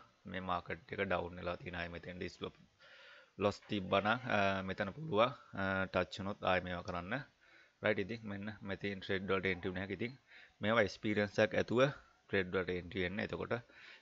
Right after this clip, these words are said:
කිසි දෙයක් වෙන්නේ නැහැ. කිසි ප්‍රශ්නයක් නැහැ. ලොස් එකක් වැදුනොත්, අ, ඒක recover කරගන්න පුළුවන් වෙන විදිහට අනිවාර්යෙන් ට්‍රේඩ් වලට එන්න වෙන්න. මං කියන පළේටම දාන්න යන්න එපා.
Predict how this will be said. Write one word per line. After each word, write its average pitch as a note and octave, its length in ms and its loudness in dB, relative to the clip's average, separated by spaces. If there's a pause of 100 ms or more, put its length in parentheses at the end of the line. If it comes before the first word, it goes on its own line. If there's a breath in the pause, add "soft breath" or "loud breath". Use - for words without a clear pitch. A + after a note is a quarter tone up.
කිසි G#2 180 0
දෙයක් G2+ 320 4
වෙන්නේ F#2 300 -2
නැහැ. A#2+ 140 -6 (120)
කිසි G#2 200 -4
ප්‍රශ්නයක් F#2+ 460 0
නැහැ. F#2+ 220 0
ලොස් F#2 280 -2
එකක් F#2 200 -2
වැදුනොත්, F#2+ 360 -4 (600 loud breath)
අ, G#2+ 80 4 (120)
ඒක G#2 140 2
recover G#2 320 2
කරගන්න G2 360 2
පුළුවන් F#2+ 340 0
වෙන F#2 160 -4
විදිහට F#2 320 -2 (180)
අනිවාර්යෙන් F2+ 520 -4
ට්‍රේඩ් F2 380 -4
වලට F2 160 -2
එන්න E2+ 180 -4
වෙන්න. F2 260 -6
මං F#2 200 -10
කියන G#2 280 -4
පළේටම G2 440 2
දාන්න F2+ 260 -2
යන්න - 160 -8
එපා. - 280 -2